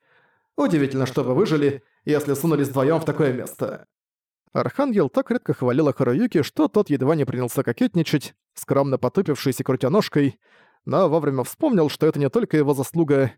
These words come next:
Пускай он знал, что слабое место Энхириев, душа внутри нагрудника, уничтожением душ занималась Миледи, а он лишь скрывал броню, и даже это он делал исключительно благодаря наставлениям Центурия Сентри,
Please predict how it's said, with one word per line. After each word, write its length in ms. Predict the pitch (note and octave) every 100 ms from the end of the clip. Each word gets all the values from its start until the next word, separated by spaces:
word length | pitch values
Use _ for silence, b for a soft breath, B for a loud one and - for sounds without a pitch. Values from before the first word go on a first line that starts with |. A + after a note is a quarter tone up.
| _ _ _ _ -
Пускай 340 | C3+ - E3+
он 100 | C#3+
знал, 260 | C3 G3+ C3+
что 160 | B2+
слабое 320 | - C#3 B2+
место 260 | B2+ C3 -
Энхириев, 680 | D3+ C#3 A#2+ D3+ C#3 C3 - _ _
душа 440 | C3 C#3+ - D#3 B2+
внутри 240 | B2+ C3+
нагрудника, 680 | B2+ C#3+ G#3+ D3+ C#3+ C#3 A#2 _ _ _ -
уничтожением 640 | C3+ C#3+ - F#3 C4+ E3+
душ 160 | D3 A#3+
занималась 480 | D3 C3+ D3 C3+ C3
Миледи, 520 | C3 - C#3+ C#3+ B2 - _ _ _
а 180 | - B2+
он 160 | G#3+ G#3
лишь 160 | G#3
скрывал 360 | - D3 C3 B2
броню, 460 | B2 A#2+ D#3 F#3 - _ _ -
и 60 |
даже 240 | D4 G3+ C#3
это 260 | F#3+ -
он 160 | B2+ B2
делал 220 | C3+ C3
исключительно 500 | B2 C3 A#2 E3+ D3
благодаря 360 | B2+ C3 C3 C#3
наставлениям 580 | B2+ - B2 D3+ C#3+ A#2+
Центурия 380 | C3 C3 B2+
Сентри, 560 | - G#3 G3+ D3+ C#3+